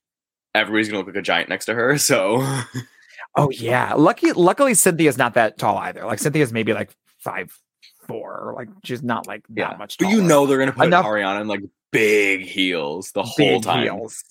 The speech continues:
Speaker 2: Do you have anybody else for Bach?
Speaker 1: Yes. Um, my number one is Jordan Fisher.
Speaker 2: That's great. I had him on my Fiyero list for a while, and then I ended up taking him off only because I don't know if him and Cynthia's voices, while they're both beautiful voices, I don't know if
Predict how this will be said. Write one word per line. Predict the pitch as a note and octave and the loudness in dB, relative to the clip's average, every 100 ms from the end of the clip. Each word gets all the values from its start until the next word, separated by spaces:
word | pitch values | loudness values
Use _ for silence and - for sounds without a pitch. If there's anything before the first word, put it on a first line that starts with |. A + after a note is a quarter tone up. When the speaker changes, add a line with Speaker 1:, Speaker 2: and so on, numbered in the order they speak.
| _ _ _ _ _ _ _ _ | _ _ _ _ _ _ _ _
Speaker 2:
Do | - | 0
you | D#3 | 2
have | E3 | 4
anybody | E3+ E3 D3+ C3 | 2 2 2 4
else | C3 D3 - | 2 0 -10
for | - C3 A#2 A2+ - | 0 2 2 0 -6
Bach? | A2 A#2 D3 _ _ _ _ - | -8 -8 -10 _ _ _ _ -4
Speaker 1:
Yes. | B2+ G#2+ - - - | 0 2 0 -6 0
Um, | A#2+ A#2 A2 A2 - | 2 4 2 0 -6
my | A2+ A2 A2+ | 0 0 2
number | A#2+ A2+ B2+ | -2 -2 -4
one | G2+ E2+ E2 G2 A2 - | -2 -2 -2 -4 -8 -6
is | G#2 G2 | -6 -6
Jordan | - E2+ E2+ E2 | -4 -6 -6 -8
Fisher. | D2+ - A#1+ D2+ - _ _ _ _ _ _ - | -8 -6 -8 -8 -12 _ _ _ _ _ _ -10
Speaker 2:
That's | C3 D#3+ A3 - | 0 2 2 -2
great. | - - F3+ F3 D3+ | -6 2 4 4 0
I | - D3 | 2 2
had | G#3+ C#4+ | 4 0
him | C4+ | 0
on | A3 | 2
my | F#3+ | 2
Fiyero | E3+ D#3 C#3+ C3+ B2+ | 0 2 4 4 4
list | A2+ - | 0 0
for | B2 | 2
a | A2+ | 2
while, | A2 G#2 G#2+ G#2+ - | 2 0 -4 -6 -4
and | C3+ | -2
then | C3+ | 2
I | C3 | 2
ended | C#3 D#3+ | 0 0
up | F#3 | 0
taking | G3 F#3 E3+ | 0 -2 -2
him | E3 G2+ | -2 2
off | C3 C#3+ - | 2 2 -2
only | - C#3 D#3 | -2 0 0
because | D3 D3+ | -2 0
I | C3+ | 0
don't | A#2 B2+ B2+ | 2 0 0
know | D#3+ D#3 | 2 2
if | C#3+ | 2
him | C3 B2+ B2+ C3 | 0 0 0 0
and | A#2 | -4
Cynthia's | A2 A2+ A2+ A2+ A2 | -6 -6 -2 -4 -4
voices, | G#2+ A2 - C#3+ C3 | -4 -4 -2 -2 2
while | B2 | 2
they're | A#2 | 4
both | A#2 A#2+ | 2 0
beautiful | A2+ A2+ A2+ | 2 2 2
voices, | A2 A2 G#2+ B2+ | 0 0 0 0
I | A2+ | 0
don't | G#2+ A#2+ | 0 0
know | B2 B2 | 0 0
if | - | -4